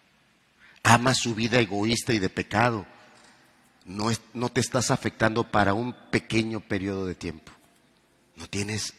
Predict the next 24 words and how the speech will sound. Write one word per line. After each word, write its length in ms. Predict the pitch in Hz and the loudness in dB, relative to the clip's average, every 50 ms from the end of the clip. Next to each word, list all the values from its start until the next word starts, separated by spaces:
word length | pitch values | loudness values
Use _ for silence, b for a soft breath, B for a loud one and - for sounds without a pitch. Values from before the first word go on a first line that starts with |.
| _ | _
ni 380 | - 101 110 120 120 120 - - _ _ _ _ | -12 -6 -4 -4 -4 -4 -8 -12 _ _ _ _
idea. 680 | - - - 87 - - 76 - - - - - - _ _ _ _ _ _ _ _ _ _ _ _ _ _ _ _ _ _ _ _ _ _ _ _ _ _ _ _ _ _ _ _ _ _ _ _ _ _ _ _ _ _ - | -12 -10 -8 -8 -8 -8 -8 -10 -12 -12 -14 -18 -20 _ _ _ _ _ _ _ _ _ _ _ _ _ _ _ _ _ _ _ _ _ _ _ _ _ _ _ _ _ _ _ _ _ _ _ _ _ _ _ _ _ _ -4
¿A 100 | - - | -2 2
qué 120 | - 202 | 4 6
se 120 | - 226 | 8 8
refiere 380 | 214 190 190 - 180 202 196 202 | 8 8 6 6 4 4 6 6
el 120 | 196 - | 4 4
que 140 | - - 160 | 2 4 4
la 80 | 143 123 | 4 4
aborrece? 880 | 120 127 123 - 131 143 151 - - - 104 95 90 76 - - - - - - _ _ _ _ _ _ _ _ _ _ _ _ _ _ _ _ _ _ _ _ _ | 2 2 0 2 2 2 2 0 0 0 -2 -2 -4 -6 -6 -10 -12 -14 -20 -20 _ _ _ _ _ _ _ _ _ _ _ _ _ _ _ _ _ _ _ _ _
No 140 | - 208 202 | 4 4 8
que 160 | - 233 196 | 8 8 8
no 140 | 190 208 214 | 8 6 4
nos 220 | 214 214 - - | 4 4 6 8
agrade 440 | 196 165 - 175 175 190 196 196 185 | 8 8 8 8 8 8 10 10 10
vivir. 760 | 156 165 135 127 175 226 233 226 185 160 131 101 - - - - - - - - - - - - - _ _ _ _ _ _ _ _ _ _ _ _ _ _ _ _ _ _ _ _ - | 8 8 8 8 8 10 10 8 8 6 4 0 -2 -8 -16 -20 -20 -20 -20 -20 -20 -20 -20 -20 -20 _ _ _ _ _ _ _ _ _ _ _ _ _ _ _ _ _ _ _ _ -6
El 200 | 92 95 95 - | -4 -4 -4 -2
que 140 | - 104 | -2 -4
pone 480 | - - - 117 120 127 127 127 131 123 | -4 -2 -2 -2 0 0 0 -2 -2 -4
primero 800 | - - 117 104 98 92 101 104 104 104 95 87 78 80 82 80 - _ _ _ _ _ _ _ _ _ _ _ | -4 -4 -4 -4 -4 -4 -4 -4 -2 -2 -2 -4 -6 -8 -12 -16 -20 _ _ _ _ _ _ _ _ _ _ _
al 160 | - 87 85 - | -6 -6 -4 0
reino 500 | - - 87 85 82 85 82 80 82 78 | 0 2 2 2 0 -4 -6 -12 -14 -12
de 140 | 80 80 | -12 -12
Dios. 840 | 78 80 80 76 - - - - - - - - - - - - | -12 -12 -14 -16 -18 -18 -16 -16 -14 -14 -14 -14 -14 -14 -16 -18